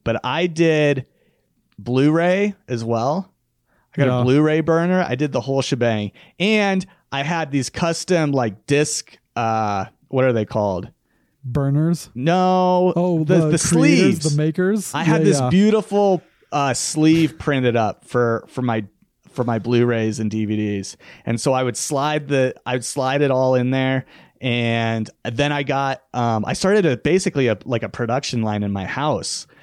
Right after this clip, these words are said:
Speaker 1: So I had the, uh, the cellophane.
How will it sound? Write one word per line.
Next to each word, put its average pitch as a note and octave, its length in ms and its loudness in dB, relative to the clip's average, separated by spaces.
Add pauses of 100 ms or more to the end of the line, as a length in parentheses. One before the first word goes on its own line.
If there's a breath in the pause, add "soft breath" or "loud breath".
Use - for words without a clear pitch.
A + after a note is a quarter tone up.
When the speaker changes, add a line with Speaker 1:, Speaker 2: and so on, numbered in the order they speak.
(220 soft breath)
Speaker 1:
So B2+ 240 -2
I C3+ 120 0
had C3+ 460 -4
the, C3 240 2
uh, A2+ 360 0 (360)
the A#2+ 140 0
cellophane. D3+ 880 0